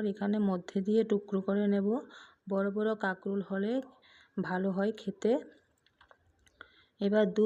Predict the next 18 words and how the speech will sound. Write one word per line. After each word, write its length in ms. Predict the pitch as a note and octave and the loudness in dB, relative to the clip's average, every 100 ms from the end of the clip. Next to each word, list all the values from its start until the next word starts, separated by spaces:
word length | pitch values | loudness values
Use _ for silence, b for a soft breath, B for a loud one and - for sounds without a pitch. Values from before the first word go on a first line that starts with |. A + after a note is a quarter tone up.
| A3+ | 4
সাইজ, 280 | A3+ A3 G#3+ G3 | 4 2 2 0
দু 120 | G#3+ | 0
টুকরো 340 | A3 A3+ - A#3 | 2 0 4 4
করে 340 | A#3 G3 F#3+ F#3+ | 6 2 2 0
তারপর 540 | F#3+ F#3 F#3 F#3+ F#3+ D4 - B - | 0 -2 -2 -4 -2 -4 -8 B -4
কড়াইতে 540 | F#3+ F#3+ F#3+ F#3+ A3+ D4+ - B B B - | 0 0 0 0 -2 -2 -8 B B B -4
জল 300 | F#3 F#3 F#3+ G3 | 2 4 4 4
দেব। 200 | G#3 A3 C#4+ - - _ _ - - _ _ - _ _ _ b b b - | 4 4 2 0 -16 _ _ -20 -20 _ _ -20 _ _ _ b b b -4
জলের 360 | F#3+ G3+ G#3 | 2 4 4
মধ্যে 300 | G#3+ A3 G#3 A#3 | 2 2 4 2
একটু 200 | A3+ G#3+ | 2 2
লবণ 360 | G3+ F#3+ F#3+ G#3 G3+ | 4 4 2 2 2
দেব। 160 | A3 A3+ | 2 2
লবণ 360 | G3 F3+ F#3+ G3 G3 | 2 0 0 0 0
দিয়ে 240 | G#3+ A#3+ D#4+ - B B B _ _ _ _ _ _ _ _ _ _ _ _ - | 2 2 0 -8 B B B _ _ _ _ _ _ _ _ _ _ _ _ -2
কাকরোলের 480 | F#3+ F#3+ G#3 G#3+ A3 | 0 0 -2 -2 -4
পো-, 300 | A3 G3+ G3+ | -4 -4 -4
টুকরোগুলিকে 720 | - G3 G3+ G3+ G#3+ A3 A#3+ | -4 -2 4 4 4 2 2